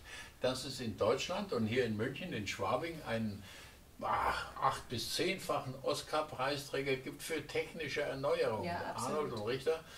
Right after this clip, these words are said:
Speaker 1: ist
Speaker 2: Ja.
Speaker 1: einer der besten Kameraproduzenten
Speaker 2: Absolut.
Speaker 1: der Welt.
Speaker 2: Absolut,
Speaker 1: Ja.
Speaker 2: absolut.
Speaker 1: Das sage ich gern, wenn die, vor allem
Speaker 2: Ja.
Speaker 1: wenn die Ihnen geholfen haben.
Speaker 2: Ja.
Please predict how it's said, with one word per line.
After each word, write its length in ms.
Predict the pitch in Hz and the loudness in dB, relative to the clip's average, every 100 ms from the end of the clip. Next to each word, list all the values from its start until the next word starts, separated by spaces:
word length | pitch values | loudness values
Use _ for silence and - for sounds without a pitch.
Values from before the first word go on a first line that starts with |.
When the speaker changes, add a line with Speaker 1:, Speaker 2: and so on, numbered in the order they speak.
| - - | -16 -6
Speaker 1:
ist 140 | 127 | -4
Speaker 2:
Ja. 80 | 120 | -2
Speaker 1:
einer 180 | 120 117 | 0 2
der 120 | 113 | 2
besten 480 | 107 - 151 - 151 | 0 -2 -2 -6 -8
Kameraproduzenten 1600 | - 127 131 120 120 135 - - - - - 120 117 165 123 117 | -4 0 0 2 0 -4 -12 -18 -18 -8 -2 0 0 0 0 0
Speaker 2:
Absolut. 80 | 113 | 0
Speaker 1:
der 120 | 113 | 2
Welt. 160 | 117 139 | 2 4
Speaker 2:
Absolut, 340 | 139 - - | 2 0 -2
Speaker 1:
Ja. 80 | 95 - - | -2 -2 -4
Speaker 2:
absolut. 140 | 233 | -4
Speaker 1:
Das 160 | - 107 | -2 -2
sage 200 | 160 156 | 2 2
ich 100 | 123 | 2
gern, 200 | 139 151 | 0 0
wenn 160 | 135 131 | 0 0
die, 120 | 131 | 0
vor 240 | 131 - 123 | -2 0 2
allem 120 | 185 | 4
Speaker 2:
Ja. 60 | |
Speaker 1:
wenn 140 | 131 131 | 4 4
die 160 | 135 | 0
Ihnen 120 | 139 139 | -2 4
geholfen 460 | 120 123 135 123 | 6 6 2 -2
haben. 160 | 90 - - - - - | -4 -8 -16 -18 -10 0
Speaker 2:
Ja. 280 | 185 170 | 4 4